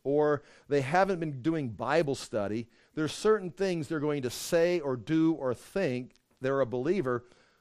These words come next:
but they're going to not have a, a complete thought with it. It's like, you do understand the ramifications if you stop right there.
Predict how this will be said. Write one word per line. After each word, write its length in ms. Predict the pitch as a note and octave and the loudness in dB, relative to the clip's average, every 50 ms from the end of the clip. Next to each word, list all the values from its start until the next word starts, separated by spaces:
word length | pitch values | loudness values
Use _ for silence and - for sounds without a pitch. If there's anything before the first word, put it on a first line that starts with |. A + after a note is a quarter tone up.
| _ _ - C3+ | _ _ -20 -16
but 300 | A#2+ G#2 G2 E3 D3+ C#3 | -8 -2 0 0 0 2
they're 160 | D#3+ D3+ C#3 | 0 0 0
going 300 | B2+ D3+ D#3+ D#3+ D#3+ D3 | 0 -2 -4 -2 -2 -2
to 80 | D3+ | -2
not 360 | C#3+ C#3 C#3+ D3+ E3+ F3 - - | -2 2 2 2 2 2 0 -4
have 560 | C#3+ C3+ D#3 D3+ D3+ D3+ D#3 D#3 C#3+ A#2+ - - - | -8 -4 0 2 4 4 4 4 2 -2 -10 -8 -4
a, 140 | C#3 C3+ - - | -4 -4 -4 -2
a 140 | C#3+ C3+ - | -4 -4 -4
complete 760 | - D3 C#3 C3 - - - E3 E3+ F3+ F#3 F3+ - - | -4 -6 -8 -8 -8 -10 -6 0 2 2 2 2 -2 -14
thought 500 | - _ - C#3+ B2 B2 C3 D3 C#3 - - | -18 _ -4 -2 0 0 0 -2 -2 -4 -2
with 220 | D3 D3+ D3 - | -2 -2 0 0
it. 160 | F3 F3 - | -4 -6 -4
It's 200 | D3 C#3 C3+ - | -4 -4 -4 -2
like, 160 | D#3 D3 C#3 D3+ | -2 -2 -2 -2
you 60 | D3+ | -6
do 180 | D3 F3 E3+ | -4 0 0
understand 420 | G3 F#3+ D#3+ - F#3 F#3 E3 D#3+ - - - - - | 0 0 0 2 2 2 2 2 -2 -6 -16 -10 -4
the 100 | - C#3+ | -2 0
ramifications 840 | C3 C#3+ D3+ E3 E3 C3 C#3 C#3+ C3+ - E3 E3+ E3+ - D#3 C3+ A2+ | 2 2 2 0 0 -2 -4 -6 -6 -2 0 0 0 -2 -4 -8 -8
if 120 | C#3 C3 - | -8 -8 -8
you 80 | C#3+ | -8
stop 500 | B2 - - - - D3 C#3 D3 D3+ - | -8 -8 -8 -4 -2 0 2 2 0 0
right 280 | C#3+ C#3+ C3+ C3 B2 A2+ | 0 0 0 0 0 -2
there. 300 | A#2+ C#3 C#3+ A#2 G#2 | -2 0 0 0 -2